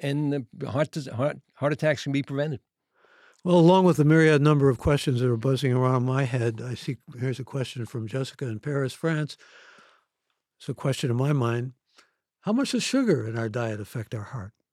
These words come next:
Speaker 1: Well, sugar is interesting. Um, sugar doesn't directly affect the heart, but sugar can lead to, number one, weight gain,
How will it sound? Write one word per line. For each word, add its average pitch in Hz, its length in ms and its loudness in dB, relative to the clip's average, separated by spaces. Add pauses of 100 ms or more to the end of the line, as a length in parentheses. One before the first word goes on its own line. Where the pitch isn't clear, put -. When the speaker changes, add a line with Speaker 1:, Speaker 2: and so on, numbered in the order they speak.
(320)
Speaker 1:
Well, 185 220 0
sugar 208 360 2
is 147 260 2
interesting. 127 720 -4
Um, 127 360 -6 (120)
sugar 202 340 2
doesn't 147 380 2
directly 127 640 2
affect 123 340 -6
the - 80 -12
heart, 110 380 -6 (400)
but 123 120 -6
sugar 165 380 2
can 131 240 0
lead 139 380 0
to, 131 460 0
number 127 280 0
one, 131 280 0
weight 127 260 0
gain, 131 440 -2